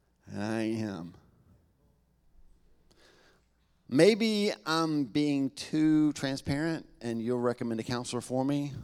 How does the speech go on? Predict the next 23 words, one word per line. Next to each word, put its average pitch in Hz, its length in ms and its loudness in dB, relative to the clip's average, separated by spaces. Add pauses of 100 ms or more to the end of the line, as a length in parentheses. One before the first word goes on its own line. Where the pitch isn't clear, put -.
I 107 80 -4
will 113 180 0
take 120 320 -6
the 123 80 -2
name. 127 360 -2 (1000)
But 131 160 0
when 135 160 2
I 165 140 4
get 143 200 0
really 147 440 4
still 113 580 0 (880)
and 107 140 -10
I 120 40 -6
turn 135 360 -2
off 110 240 -4
all 131 320 0
the 131 80 0
noise, 95 640 -2 (1200)
my 120 240 -2
mind 117 720 0 (260)
typically 92 920 -6 (560)
reminds 113 580 -6
me 92 360 -12